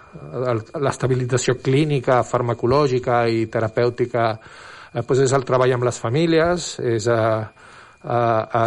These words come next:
la incor-, reincorporació del pacient a una rutina de vida normal o normalitzada d'acord a les possibilitats dels pacients. A vegades també la vinculació amb programes de rehabilitació comunitària, de,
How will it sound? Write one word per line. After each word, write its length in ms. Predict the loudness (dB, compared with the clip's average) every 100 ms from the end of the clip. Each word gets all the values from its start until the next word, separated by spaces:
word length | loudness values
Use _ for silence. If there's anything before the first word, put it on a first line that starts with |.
| 4
la 180 | 4 4 2 0 -2
incor-, 320 | -2 -2 -2 0
reincorporació 760 | 0 2 0 2 0 0 2
del 140 | 0
pacient 480 | 0 -2 0 0 2
a 60 | 0
una 300 | 0 0 0 0
rutina 540 | 2 0 0 0 2 2
de 80 |
vida 340 | 2 2 2 2 0
normal 800 | -4 -4 0 0 2 2 2 2
o 80 | 0
normalitzada 800 | 0 0 0 0 0 2 4 4 0
d'acord 320 | 0 0 0
a 60 | 0
les 80 | -2
possibilitats 480 | -4 -2 0 0
dels 160 | -2 -4
pacients. 640 | -4 0 2 2 0 -10 -18 -20 -20 -20 -20 -14 -4
A 80 |
vegades 320 | 0 2 2 0
també 180 | 0
la 80 | 2
vinculació 600 | 0 -2 -2 0 2 0
amb 100 | 2
programes 460 | 0 2 2 2 0
de 60 | 0
rehabilitació 500 | 0 -2 -4 -4 -4
comunitària, 800 | -4 -4 -2 0 2 2 0 0 -8 -12 -4
de, 140 | -2